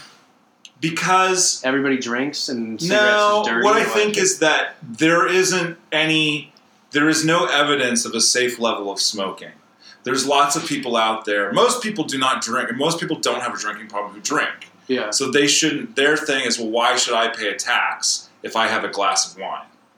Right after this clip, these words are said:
Speaker 2: Yeah.
Speaker 1: And cigarettes, there's no safe level of smoking.
Speaker 2: No.
Speaker 1: There's no, like, you know, every time you talk about Ita-,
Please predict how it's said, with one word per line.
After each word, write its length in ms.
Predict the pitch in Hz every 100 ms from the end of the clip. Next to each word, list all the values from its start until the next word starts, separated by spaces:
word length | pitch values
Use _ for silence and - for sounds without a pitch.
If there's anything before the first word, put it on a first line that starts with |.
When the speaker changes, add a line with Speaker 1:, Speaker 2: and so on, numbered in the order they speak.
| -
Speaker 2:
Yeah. 280 | 120 107 98 - _
Speaker 1:
And 140 | 127 120
cigarettes, 480 | - 185 156 131 -
there's 220 | 147 147
no 140 | 160
safe 360 | 190 - 143 139
level 260 | 117 113 95
of 80 |
smoking. 380 | - 135 117 135
Speaker 2:
No. 220 | 120 107 107 - - 110 107
Speaker 1:
There's 200 | 120 120
no, 200 | 135 135
like, 400 | 131 117 107 104 - _ 139
you 60 |
know, 160 | 139 123
every 380 | 147 165 180 175
time 240 | - 156 143
you 100 | 131
talk 240 | 135 131
about 180 | 123 113
Ita-, 260 | - 120